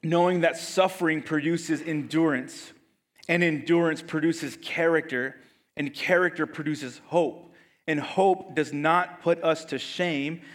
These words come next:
because God's love has been poured into our hearts through the Holy Spirit who has been given to us." That is the word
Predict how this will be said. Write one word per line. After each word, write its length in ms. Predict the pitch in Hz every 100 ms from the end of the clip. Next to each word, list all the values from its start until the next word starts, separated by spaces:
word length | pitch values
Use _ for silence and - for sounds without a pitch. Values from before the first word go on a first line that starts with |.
| - -
because 480 | 147 - 170 165
God's 460 | 117 175 165 160 -
love 680 | 135 139 170 170 135 175 180 - -
has 300 | - 156 135
been 200 | 151 143
poured 580 | - - 170 175 170 190
into 460 | 190 196 - 196 170
our 200 | 170 156
hearts 480 | - 151 151 -
through 320 | - 165 190 202
the 160 | 190
Holy 400 | - 170 165 165
Spirit 680 | - - - 180 151 139 135 - - _
who 140 | 151
has 440 | 135 151 143 143 - 127
been 600 | 139 131 131 135 - 127
given 580 | 113 135 117 117 113 113 _ _ _ _
to 500 | - 139 123 117 117 131 127
us." 600 | 110 - - - - - _ _ _ _ _ _ _ _ _ _ _ _ _
That 100 | 156
is 220 | 151 120 -
the 140 | 127
word 360 | 120 117 110